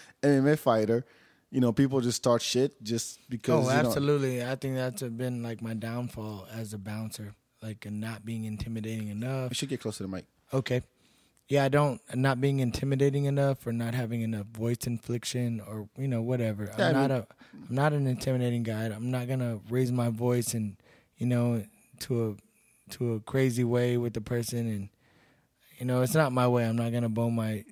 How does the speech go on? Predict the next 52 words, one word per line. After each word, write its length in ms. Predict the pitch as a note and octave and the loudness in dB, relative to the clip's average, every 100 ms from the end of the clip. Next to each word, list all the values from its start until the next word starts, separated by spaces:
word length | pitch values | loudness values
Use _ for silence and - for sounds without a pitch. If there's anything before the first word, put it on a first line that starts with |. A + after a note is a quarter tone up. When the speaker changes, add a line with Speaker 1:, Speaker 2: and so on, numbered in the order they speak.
| - | -10
Speaker 2:
shoulders 500 | - - B2+ A#2+ A#2+ | -4 0 2 2 2
up 280 | A#2+ A#2 - | 2 0 -2
and 180 | A2+ A2+ | -2 -2
get 160 | A#2+ | 0
all 260 | A#2 A2+ A2+ | 0 0 0
in 140 | A2+ G#2+ | -2 -2
somebody's 380 | - A2+ G#2+ G#2 | -4 -2 -2 -4
face. 380 | - A2+ G#2+ | -4 -2 -2
And 100 | G#2+ | -4
Speaker 1:
Like, 140 | G2+ G#2+ | -4 2
"Rah, 160 | B2+ | 4
rah, 220 | C#3 B2+ B2+ | 4 4 2
rah, 260 | C3 C#3 | 4 4
Speaker 2:
Yeah, 220 | C3 B2+ A2+ | 4 2 2
Speaker 1:
motherfucker." 240 | G2+ - - | -2 -6 -6
Speaker 2:
I, 220 | A#2+ A2 | -4 0
I 20 | C3+ | 4
don't 200 | E3+ D3+ | 6 6
do 160 | D3+ | 6
a 20 | |
lot 220 | D3+ C#3 B2+ | 6 4 4
of 80 | |
barking. 440 | A#2 B2+ C3 B2 A2+ | 4 2 2 -2 -4
And 200 | G#2 A#2 | -2 -2
if 180 | A#2 - | -2 0
I 100 | A#2 | -2
did, 520 | A2 B2+ C#3 A#2+ A2+ - _ _ _ | 2 2 2 2 -2 -12 _ _ _
maybe 380 | A2+ A#2+ A#2 B2 | 0 2 4 2
it 40 | |
would 240 | A#2 A#2 A2 - - - _ _ | 2 0 -2 -12 -20 -20 _ _
suit 280 | - - B2+ | -2 0 2
me 120 | A2+ | 2
a 40 | A2+ | 0
little 180 | A2+ A2+ | 2 2
better 280 | A2 G#2+ | 0 0
because 260 | G#2+ A2 A2+ | 0 0 0
I'm 120 | A2 | 2
not 180 | A#2 A#2+ | 2 2
a 40 | |
big 280 | A2 A2+ G#2 | 2 0 0
guy. 340 | A2 G#2+ G#2 G2+ _ _ - | -2 -2 -4 -6 _ _ -4
Speaker 1:
Mm-hmm. 320 | B2+ B2 A2+ | 0 0 0
Speaker 2:
Um, 160 | A2+ A2 | 0 0
and 100 | A2 | 0
I 80 | A2+ | 2
know 160 | A#2 | 2
a 20 | A2+ | 2
lot 280 | A#2 C#3 | 2 4
of 100 | D3 | 2
guys 420 | A#2 A2+ A2 G#2 - | 2 0 -2 -4 -8
who 180 | A#2 A#2 | -6 -4
are 160 | G#2+ | -4